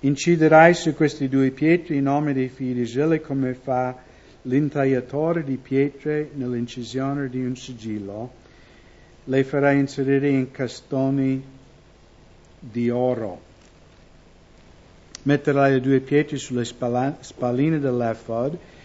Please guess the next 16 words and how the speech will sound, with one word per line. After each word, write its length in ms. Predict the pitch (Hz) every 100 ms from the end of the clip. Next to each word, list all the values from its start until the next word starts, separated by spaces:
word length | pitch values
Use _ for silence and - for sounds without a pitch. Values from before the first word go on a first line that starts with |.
| - -
come 280 | - 151 151
pietre 380 | 147 165 170 180
ricordo 540 | 175 180 151 135 135 135
per 160 | 135
i 60 | 123
figli 280 | 120 135 151
di 60 | 165
Israele. 440 | 127 110 113 113
Aarone 440 | 117 131 139 151
porterà 520 | 143 135 131 131 120 117
il 80 |
loro 240 | 117 117 113
nome 360 | 120 135 139
davanti 420 | 117 113 143 170 185
all'Eterno 640 | 160 - 113 107 110 113 -
sulle, 420 | - 120 117